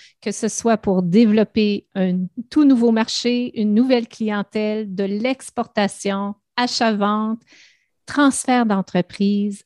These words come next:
repreneur en vue peut-être, ou même le redressement. Vous faites donc face à des opportunités de taille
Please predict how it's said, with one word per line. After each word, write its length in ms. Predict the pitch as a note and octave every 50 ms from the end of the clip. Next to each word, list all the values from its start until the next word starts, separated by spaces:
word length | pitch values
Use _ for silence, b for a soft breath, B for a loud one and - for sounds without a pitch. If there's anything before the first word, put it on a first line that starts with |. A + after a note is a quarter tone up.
| _ -
repreneur 800 | G3 E3 D#3+ F3+ G#3+ A3+ - A3+ F#3+ F3+ F3+ F#3 F#3+ G3 F#3+ F3+
en 200 | F#3 F#3 F3+ E3+
vue 220 | F3 E3 G#3 C4 D4+
peut-être, 580 | - - G3+ F#3 - F#3 F#3+ G#3+ C4 D#4+ - _ _ b b b b b b b b b _ _ _
ou 140 | D4+ D#4 D#4
même 360 | D4 B3 A3+ A#3 A#3 A#3 A#3 A#3
le 260 | A3+ G#3+ A3 A3+ A#3 - _
redressement. 840 | G#3+ F3+ G3+ G#3 G#3 G3 F#3+ F#3+ F3 F3 E3 - - - D#3+ D3+ - - - _
Vous 140 | - G3 G#3 G3
faites 260 | - - A3 G3+ F3
donc 420 | F#3+ G#3 G#3 G#3 G3+ - _ - -
face 580 | F3+ - - - G#3+ G#3 - - - - - - _
à 140 | - A3 G#3
des 200 | G3 G#3+ F#3+ F#3
opportunités 680 | G3 - - G#3 - - - - F#3+ F#3 F3 - G#3 G3+
de 140 | F3+ F#3 F3+
taille 560 | - _ - G3+ G3+ A3+ C4+ D#4 D#4+ D4